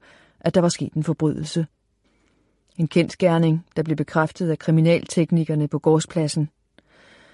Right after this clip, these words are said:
I mørket faldt deres hvide dragter sammen med sneen,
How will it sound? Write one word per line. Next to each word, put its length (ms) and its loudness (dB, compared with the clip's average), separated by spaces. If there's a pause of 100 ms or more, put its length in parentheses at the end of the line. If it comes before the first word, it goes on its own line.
(280)
I 120 4
mørket 420 6
faldt 240 2
deres 240 2
hvide 220 2
dragter 420 -2
sammen 320 -2
med 80 2
sneen, 560 0